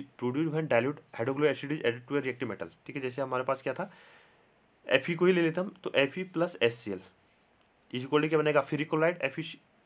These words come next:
ferrous chloride बनता है वैसे पहले, प्लस एच टू, ferric chloride बनता है सेकंड स्टेप पे, तो हम इसको देख रहे हैं।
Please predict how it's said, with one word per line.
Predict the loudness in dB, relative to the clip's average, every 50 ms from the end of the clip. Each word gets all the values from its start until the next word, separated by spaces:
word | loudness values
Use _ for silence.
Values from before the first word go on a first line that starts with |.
| _ _ _ _ _ -8
ferrous | -4 -2 -2 -2 -4
chloride | -2 -2 -2 -2 -2
बनता | -4 -6 -4 -4
है | -6
वैसे | -6 -6
पहले, | -6 -6 -6 -6 -8 -12 _ _ _ _ _ _ _ _ _ _ _ _ _ -2
प्लस | 0 0 0 0
एच | -2 -2 -2 -4 -8
टू, | -14 -14 -12 -8
ferric | -4 -4 -2 0
chloride | 2 4 4 4 2
बनता | 0 -4 -4 -6
है | -8
सेकंड | -10 -12 -10
स्टेप | -10 -10 -10 -10
पे, | -8
तो | -8 -8
हम | -8 -8 -10
इसको | -12 -12 -10 -8
देख | -6 -6
रहे | -8 -8
हैं। | -12 -16 _ _ _ _